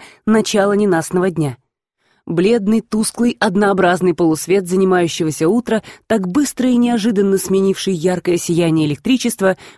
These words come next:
придавал картине общего смятения страшный, удручающий, почти фантастический характер. Человеческие фигуры казались привидениями из какой-то фантастической бредовой сказки. Измятые бессонной ночью взволнованные лица были страшны.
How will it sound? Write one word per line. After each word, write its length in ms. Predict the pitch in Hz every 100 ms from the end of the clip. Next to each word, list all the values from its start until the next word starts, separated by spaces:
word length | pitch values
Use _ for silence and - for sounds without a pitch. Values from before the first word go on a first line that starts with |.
| -
придавал 400 | 185 170 160 156
картине 520 | 156 147 247 247 240
общего 400 | 185 196 - 180
смятения 680 | 175 180 165 190 180 170 156 - _
страшный, 720 | - 165 180 220 - 220 226
удручающий, 920 | - 156 160 - 220 233 208 - 202 - - _
почти 420 | 233 - - 269 277
фантастический 960 | 269 247 240 - - 214 202 - 196
характер. 560 | 190 160 147 - - _ _ _ _ _ -
Человеческие 680 | 214 214 277 269 247 247 233
фигуры 400 | 240 254 285 247
казались 400 | 233 247 233 -
привидениями 720 | 220 202 190 262 247 247 240
из 180 | - -
какой-то 380 | 233 254 240
фантастической 760 | 233 226 220 - 269 262 240 240
бредовой 380 | 208 220 240 254
сказки. 520 | - 247 180 - 139 _ _ - _
Измятые 520 | 180 151 180 196 190
бессонной 540 | 175 180 - 208 190 185
ночью 340 | 202 208 190
взволнованные 680 | 175 165 175 196 196 185 175
лица 320 | 190 226 -
были 240 | 180 208 196
страшны. 640 | - 175 170 - 160 127